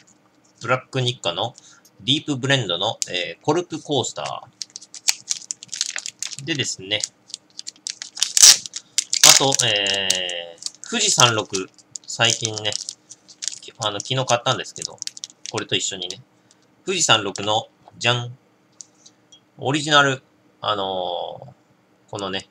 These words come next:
グラス。ロックグラスなんですけど、ここがほら、底が、あの、富士山型にこう、くり抜かれてて、こう、綺麗に、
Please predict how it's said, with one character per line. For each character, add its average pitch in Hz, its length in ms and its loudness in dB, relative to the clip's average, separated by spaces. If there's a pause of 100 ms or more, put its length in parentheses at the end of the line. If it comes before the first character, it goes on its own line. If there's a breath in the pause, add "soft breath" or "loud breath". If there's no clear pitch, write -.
(160)
グ 117 140 0
ラ 151 100 10
ス。 - 400 -4 (680)
ロ 110 180 0
ッ - 80 -8
ク 151 180 -4
グ 160 80 0
ラ 120 100 6
ス - 140 -10
な 90 100 -4
ん 87 80 -12
で 85 80 -14
す - 140 -16
け 92 80 -12
ど、 92 220 -6 (920)
こ 127 140 -14
こ 143 120 0
が 135 120 6
ほ 123 100 2
ら、 - 180 0 (800)
底 135 400 -4
が、 131 240 2 (100)
あ 95 100 -8
の、 92 80 -8
富 135 220 -8
士 131 80 -6
山 131 300 2 (640 soft breath)
型 110 260 2
に 104 140 -8
こ 104 200 -6
う、 - 80 -20
く - 80 -6
り 127 240 -4 (520)
抜 117 100 -8
か 120 160 2
れ 110 100 4
て - 160 -12
て、 - 240 -12 (1300)
こ 95 320 -6
う、 - 60 -20
綺 - 160 -4
麗 92 160 0
に、 80 180 -20